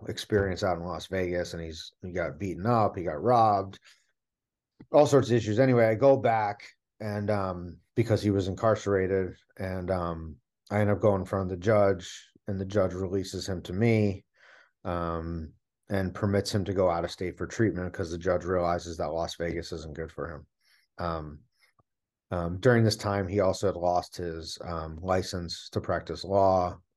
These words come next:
um, obviously lost all his money, um, you know, had some pretty serious health issues from living on the street,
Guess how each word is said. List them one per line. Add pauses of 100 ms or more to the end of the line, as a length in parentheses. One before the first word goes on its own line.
um, (640)
obviously
lost
all
his
money, (120)
um, (240)
you
know,
had
some
pretty
serious
health
issues
from
living
on
the
street,